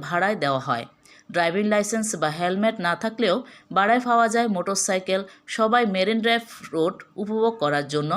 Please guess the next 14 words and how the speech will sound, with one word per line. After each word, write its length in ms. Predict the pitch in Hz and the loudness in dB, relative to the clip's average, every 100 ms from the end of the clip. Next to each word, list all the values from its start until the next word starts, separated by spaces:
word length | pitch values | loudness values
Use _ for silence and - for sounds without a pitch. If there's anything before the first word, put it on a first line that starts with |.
| 254 190 | -2 -2
মোটরসাইকেল 580 | 196 220 220 226 226 | -4 -4 -4 -6 -6
ভাড়া 300 | 170 143 151 | -6 -6 -6
নেয়। 200 | 139 117 - _ _ - - - | -6 -8 -12 _ _ -20 -20 -4
মেরিন 280 | 226 247 302 | 0 2 2
ড্রাইভের 360 | 285 285 285 247 | 2 2 2 2
রাস্তা 300 | 196 196 226 | 0 0 0
মসৃণ 440 | 208 226 226 285 262 | 2 2 0 0 0
হওয়ায় 320 | 214 185 240 - - - | 2 2 0 -4 -16 -4
অনেক 300 | 202 214 240 - | 0 2 0 0
চালক 320 | 185 170 190 185 | 2 2 0 -2
অতিরিক্ত 400 | 202 214 208 208 190 | -4 -4 -2 -2 -2
গতিতে 300 | 196 202 247 | -4 -2 0
মোটরসাইকেল 580 | 208 185 214 220 214 240 | 0 -2 -4 -4 -4 -4
চালান। 340 | 202 123 104 | -2 -2 -4